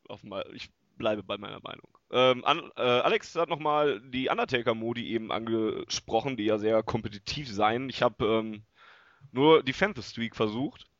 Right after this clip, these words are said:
äh, und angespielt bislang. Und habe mich da durchgequält, weil es vierzig Gegner braucht, bis das überhaupt mal irgendwie interessant wird, weil es bis dahin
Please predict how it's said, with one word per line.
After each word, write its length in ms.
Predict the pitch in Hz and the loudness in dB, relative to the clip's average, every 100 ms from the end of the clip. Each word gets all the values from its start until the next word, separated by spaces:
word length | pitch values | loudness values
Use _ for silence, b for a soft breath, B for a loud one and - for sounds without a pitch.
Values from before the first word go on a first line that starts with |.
| _ _ - | _ _ -12
äh, 220 | - 120 | 0 2
und 200 | 117 123 | 2 2
angespielt 520 | - 139 151 - 151 151 | 0 0 -4 0 -2 -2
bislang. 420 | 143 135 151 - - _ B B B B B B | -4 0 0 -2 -16 _ B B B B B B
Und 480 | - 135 139 139 135 | 2 6 8 8 8
habe 500 | 131 131 131 131 131 120 | 6 8 6 6 4 0
mich 260 | 131 123 | -8 -6
da 160 | - 117 | 0 0
durchgequält, 880 | 113 127 - 110 - 113 120 120 107 | 2 0 -2 -12 -8 2 6 6 4
weil 200 | 110 110 | 2 2
es 160 | 104 - | -2 -10
vierzig 380 | - 139 127 110 | -4 -4 -4 -6
Gegner 300 | 120 117 113 | -2 0 0
braucht, 300 | 104 110 107 | 4 2 2
bis 100 | 104 | -6
das 240 | 107 - - _ | -6 -6 -14 _
überhaupt 300 | 113 110 110 | 2 2 4
mal 140 | 107 | 0
irgendwie 240 | 110 107 110 | 0 -2 -4
interessant 440 | 107 104 117 110 | -4 -2 -2 0
wird, 240 | 127 131 110 | 0 0 2
weil 220 | 107 107 82 | 0 0 -2
es 100 | 107 | -6
bis 160 | - 110 | -10 -4
dahin 480 | 113 107 107 104 | 2 2 2 -2